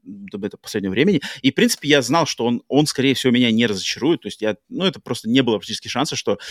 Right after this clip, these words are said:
он мне не понравится, что такое, потому что Джеймс Кэмерон, привет. На, на самом деле у меня был главный мой вопрос себе лично и к фильму, в частности,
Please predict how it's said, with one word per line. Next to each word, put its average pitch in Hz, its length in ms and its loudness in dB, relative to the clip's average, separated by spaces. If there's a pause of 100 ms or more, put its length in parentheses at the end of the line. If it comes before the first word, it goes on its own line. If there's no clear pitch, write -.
(120)
он 113 140 0
мне 107 80 0
не 117 160 2
понравится, 117 480 0
что - 140 -10
такое, - 180 -6
потому 101 220 -14
что - 120 -10
Джеймс 104 240 -4
Кэмерон, 131 280 0
привет. 110 240 -2 (400)
На, 117 240 -6
на 123 80 -2
самом 190 220 4
деле 151 140 6
у 127 60 6
меня 135 220 6
был 135 200 4
главный 123 380 6
мой 110 140 0
вопрос 123 540 0 (880)
себе 131 360 2
лично - 300 2
и 104 60 0
к - 60 -20
фильму, 120 400 2
в - 60 -20
частности, 131 500 -2